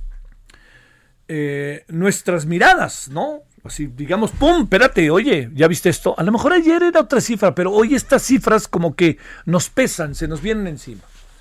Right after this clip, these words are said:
¿Qué es lo que, lo que puede uno decir ante eso? Bueno,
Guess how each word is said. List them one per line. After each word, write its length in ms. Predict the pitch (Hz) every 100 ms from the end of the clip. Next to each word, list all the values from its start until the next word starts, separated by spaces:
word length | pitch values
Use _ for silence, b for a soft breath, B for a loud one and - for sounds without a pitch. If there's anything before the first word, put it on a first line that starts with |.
| b b b b b b
¿Qué 280 | - 285 302
es 140 | 302 208
lo 260 | 220 180
que, 520 | - 185 180 170 175 -
lo 260 | 175 170
que 140 | - 175
puede 340 | - 220 214
uno 280 | 196 202 196
decir 420 | 196 - 214 214
ante 300 | 208 190 208
eso? 260 | 208 135 - _
Bueno, 300 | 156 165 123